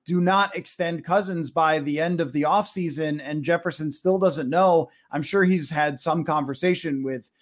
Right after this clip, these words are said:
Kwesi or through his agent about kind of what their general plan is, but they don't know who the quarterbacks are that are gonna come out next year. We know a couple names right now,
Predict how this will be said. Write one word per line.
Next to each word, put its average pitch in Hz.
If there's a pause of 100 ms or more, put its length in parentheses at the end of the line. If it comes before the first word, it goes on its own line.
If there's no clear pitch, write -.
(240)
Kwesi 196
or 151
through 156
his 147
agent 180
about 147
kind 165
of 165
what 156
their 147
general 147
plan 247
is, 160
but 127
they 208
don't 160
know 123 (280)
who 208
the 190
quarterbacks 175
are 165
that 160
are 160
gonna 147
come 165
out 160
next 147
year. 196 (140)
We 214
know 220
a 196
couple 262
names 220
right 214
now, 208